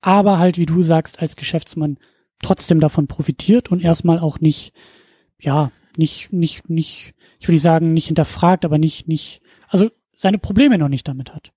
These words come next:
Speaker 1: So,
Speaker 2: Ja.
Speaker 1: das,
Speaker 2: Aber
Speaker 1: das
Speaker 2: ich kann
Speaker 1: System
Speaker 2: da
Speaker 1: gibt's
Speaker 2: deine,
Speaker 1: und, ja.
Speaker 2: deine leichte Verwirrung durchaus nachfühlen. Und ich finde, das ist so ein bisschen so ein Problem, was viele derartige Filme haben. Also du hast ja auch vor nicht allzu langer Zeit, ne, das Leben der anderen mal besprochen,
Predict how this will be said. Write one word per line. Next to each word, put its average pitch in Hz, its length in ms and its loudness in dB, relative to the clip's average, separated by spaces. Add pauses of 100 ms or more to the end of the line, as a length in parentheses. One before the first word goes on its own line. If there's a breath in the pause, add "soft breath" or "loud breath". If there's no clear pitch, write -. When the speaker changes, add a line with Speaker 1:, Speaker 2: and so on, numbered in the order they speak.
Speaker 1:
So, - 120 -14
Speaker 2:
Ja. 143 60 -10
Speaker 1:
das, - 260 -8
Speaker 2:
Aber - 100 -2
Speaker 1:
das 117 80 2
Speaker 2:
ich 185 40 -4
kann 175 160 2
Speaker 1:
System 170 140 6
Speaker 2:
da 151 80 4
Speaker 1:
gibt's 156 120 4
Speaker 2:
deine, 151 120 4
Speaker 1:
und, - 120 -10
ja. 170 80 -14
Speaker 2:
deine 131 280 0
leichte 147 340 2
Verwirrung 143 640 0
durchaus 127 500 0
nachfühlen. 127 760 -2 (360 soft breath)
Und 120 120 0
ich - 140 -2
finde, 170 160 2
das 151 160 0
ist - 120 -2
so 160 80 0
ein 139 120 -4
bisschen 185 320 0
so 160 100 4
ein 151 100 -2
Problem, 139 540 0
was 131 160 -2
viele 180 420 -2
derartige 127 760 -2
Filme 113 320 -2
haben. 87 340 -2 (260)
Also 107 120 -6
du 113 120 2
hast 147 120 -2
ja 131 100 0
auch - 80 -2
vor - 180 -6
nicht 131 140 0
allzu 120 200 -2
langer 123 180 -2
Zeit, 127 340 0
ne, 120 200 0
das 107 240 -2
Leben 127 200 2
der 113 120 0
anderen 120 300 0
mal 98 140 0
besprochen, 101 540 -4